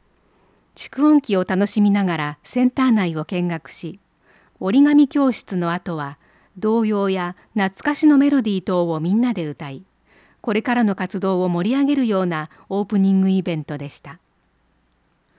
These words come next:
今後はつなげる、広がる場所としてボランティアセンターを開放し、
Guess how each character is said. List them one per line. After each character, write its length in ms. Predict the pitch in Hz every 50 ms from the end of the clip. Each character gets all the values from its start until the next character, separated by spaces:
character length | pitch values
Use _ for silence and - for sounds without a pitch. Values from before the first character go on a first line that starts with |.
| _ _ _ _ _ _
今 260 | - - 254 269 262 254
後 140 | 247 240
は 260 | 233 220 214 208 214 - _ _ _ _ _ _
つ 200 | - - - 220
な 180 | 220 254 269 269
げ 180 | 254 247 240
る、 220 | 208 214 196 - - _ _ _ _
広 340 | _ - - 226 220 262 285
が 120 | 277 285 277
る 140 | 269 254
場 100 | 208 226
所 140 | 226 - 220
と 140 | 214 - 220
し 140 | 214 - -
て 260 | - 190 185 190 185 _ -
ボ 160 | 190 196 208
ラ 100 | 220 226
ン 80 | 220
テ 120 | 214 - 233
ィ 40 | 220
ア 60 | 208
セ 160 | - 233 220
ン 80 | 214 196
タ 200 | - 185 160 156
ー 20 |
を 120 | 147 147
開 240 | 151 - 185 190 196
放 220 | 202 190 190 170 170
し、 300 | - - - 151 -